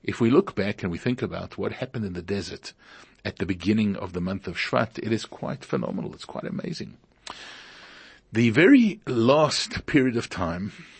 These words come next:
of the Jewish people, the last forty days that they spent actually in the desert, so to speak, was really coupled with, and,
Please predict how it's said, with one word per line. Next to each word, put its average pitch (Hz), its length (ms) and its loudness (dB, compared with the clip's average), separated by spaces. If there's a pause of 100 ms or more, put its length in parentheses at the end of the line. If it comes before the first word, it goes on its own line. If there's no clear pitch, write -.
(800)
of 95 320 0
the 95 120 -2
Jewish 104 340 0
people, 98 380 -4
the 85 60 -6
last 98 320 -4
forty 107 320 -2
days 92 300 -4
that - 160 -14
they 92 120 -10
spent - 580 -8 (300)
actually - 580 -8 (480)
in 90 420 -4
the 98 160 -4
desert, 95 400 -2
so - 180 -12
to 71 120 -10
speak, - 400 -12 (480)
was 98 240 -2
really 113 420 2 (100)
coupled - 400 -4
with, - 340 -6 (460)
and, 92 460 -4